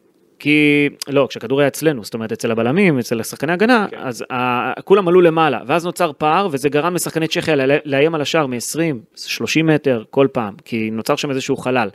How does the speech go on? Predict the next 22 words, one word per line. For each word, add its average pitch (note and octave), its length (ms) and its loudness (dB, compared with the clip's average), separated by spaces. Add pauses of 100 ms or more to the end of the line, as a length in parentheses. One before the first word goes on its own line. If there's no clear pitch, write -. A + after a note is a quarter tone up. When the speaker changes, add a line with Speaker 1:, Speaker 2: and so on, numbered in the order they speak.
(540)
Speaker 1:
ואז F3+ 460 2
הוא G3 340 8
חזר G3+ 360 4
אחורה G3+ 240 4
Speaker 2:
אבל F#3+ 100 4
Speaker 1:
לקטע A3+ 220 2
של F#3+ 120 2
"בואו G3+ 160 6
נהיה G#3+ 120 6
קומפקטים F#3 600 2
יותר", B2 300 0
אתה G#2+ 120 -10
יודע. G#2+ 120 -6
Speaker 2:
אבל C#3+ 80 -4
זה D3 160 -2
משחק D3 440 -2
אתמול, A#2 380 -6
שאתה B2 240 -14
צריך - 200 -10
לנצח D#3 320 -4
משחק. D#3+ 460 -4 (160)
עכשיו, A#2 220 -6